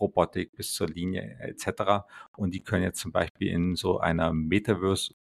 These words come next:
digitalen drei D Umgebung schon frühzeitig kollaborieren,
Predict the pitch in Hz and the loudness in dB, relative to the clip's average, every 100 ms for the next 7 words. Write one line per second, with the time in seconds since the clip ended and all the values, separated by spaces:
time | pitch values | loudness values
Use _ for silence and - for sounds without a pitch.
0 | - 104 107 - 92 87 92 - 87 80 | -6 -4 -4 -2 0 2 2 0 -4 0
1 | 90 95 90 - 87 95 - - - - | 2 2 2 0 0 0 -2 -6 -6 -4
2 | 113 - 92 90 - - - 87 - 82 | -2 2 0 0 -8 -4 0 0 0 -6
3 | 87 101 113 113 107 | -4 2 4 2 0